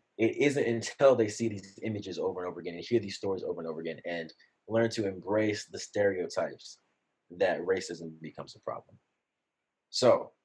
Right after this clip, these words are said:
to recap, basically push all Black stories, and then also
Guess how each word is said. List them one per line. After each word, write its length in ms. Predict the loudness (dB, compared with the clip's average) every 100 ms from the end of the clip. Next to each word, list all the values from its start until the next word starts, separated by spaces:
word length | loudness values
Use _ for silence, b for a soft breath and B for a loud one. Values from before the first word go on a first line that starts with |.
| -8
to 100 | -2
recap, 400 | 2 4 4 2 -6 _ 4
basically 600 | 4 4 -2 -4 -4 -10 _ 8
push 180 | 8 8 -8 _ _ 10
all 300 | 12 12 10
Black 220 | 2 -2
stories, 380 | -10 -14 -18 -20 _ _ _ _ _ _
and 200 | -4 0
then 380 | 2 2 0 -4 -12 -4
also 600 | -2 -2 -2 -2 -4